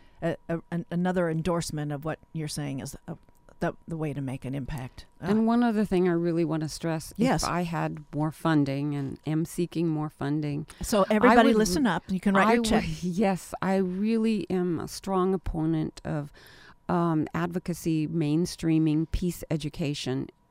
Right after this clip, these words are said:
Speaker 2: in
Speaker 1: Mm.
Speaker 2: K through twelve and through the university system. If we believe that a child must learn to read, write, and do math in order to become a f-, an effective adult, we have to add to that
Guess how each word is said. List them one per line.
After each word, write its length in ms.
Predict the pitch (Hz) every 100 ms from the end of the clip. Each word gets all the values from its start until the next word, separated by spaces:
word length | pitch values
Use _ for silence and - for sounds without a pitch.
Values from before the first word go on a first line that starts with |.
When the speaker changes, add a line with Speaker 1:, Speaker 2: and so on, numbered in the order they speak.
| _
Speaker 2:
in 340 | - 165 151 190
Speaker 1:
Mm. 60 |
Speaker 2:
K 200 | 180 175
through 240 | 175 - 175
twelve 600 | - 160 143 151 151 - - - - _
and 140 | 160 165
through 160 | -
the 100 | 160
university 560 | 151 147 143 147 - 139
system. 580 | - 110 127 - 104 95
If 200 | - 185
we 200 | 190 220
believe 640 | 202 214 190 180 180 185 165
that 200 | 165 156 _ _ _ -
a 40 |
child 600 | - - 185 175 170 160 147
must 360 | 170 175 -
learn 320 | 156 165 165
to 100 | 170
read, 480 | 139 160 165 165 160
write, 600 | 143 151 143 143 - - - _ _ _ _
and 240 | - 156 156
do 160 | 156
math 580 | 156 151 143 127 - - - _ _ _ _ _ _ _ -
in 120 | 165
order 240 | 160 151
to 160 | 151 151
become 540 | - - 156 147 147 -
a 80 |
f-, 180 | 156 - -
an 400 | 160 151 143 127
effective 480 | 143 160 - 156 143
adult, 400 | 143 147 135 -
we 140 | 165
have 220 | 165 170 -
to 180 | 156 -
add 300 | 151 156 -
to 120 | 170
that 420 | 151 147 139 -